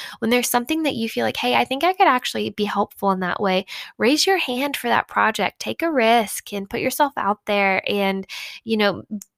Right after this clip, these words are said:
vocalize that you want to do this thing, that you're willing to help in this way. I think that sometimes we can just kind of sit back and just, like, hope that things will work out, and that's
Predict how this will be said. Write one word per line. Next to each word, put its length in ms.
vocalize 760
that 80
you 240
want 400
to 100
do 160
this 180
thing, 200
that 100
you're 180
willing 440
to 80
help 320
in 140
this 220
way. 280
I 80
think 260
that 360
sometimes 480
we 80
can 160
just 200
kind 180
of 140
sit 440
back 460
and 180
just, 240
like, 160
hope 320
that 140
things 240
will 80
work 240
out, 260
and 240
that's 260